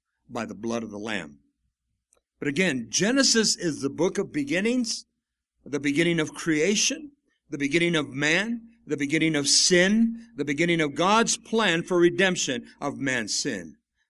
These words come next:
God's love for all mankind. We think of John, uh, three sixteen, "For God so loved the world."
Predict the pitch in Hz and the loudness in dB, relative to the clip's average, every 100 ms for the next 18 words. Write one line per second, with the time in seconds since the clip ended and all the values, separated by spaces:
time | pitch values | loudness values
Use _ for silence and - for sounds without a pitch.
0 | _ 110 147 185 139 139 175 127 101 - | _ -4 0 2 0 0 0 0 -4 -8
1 | 127 113 131 127 127 117 113 113 123 90 | -8 -6 -6 -6 -6 -6 -10 -12 -14 -14
2 | 80 _ _ _ _ _ _ _ _ _ | -16 _ _ _ _ _ _ _ _ _
3 | _ _ _ 135 135 175 170 139 113 151 | _ _ _ -10 -2 -2 0 -4 -2 0
4 | 170 165 147 - _ - 131 - 165 220 | 2 2 -2 -8 _ -14 -14 -2 2 4
5 | - 180 143 - 143 135 147 143 160 156 | 4 2 -2 -6 -6 -4 -4 0 0 0
6 | - 175 170 165 156 139 143 175 175 131 | 2 4 4 2 0 -2 2 4 4 2
7 | - | -4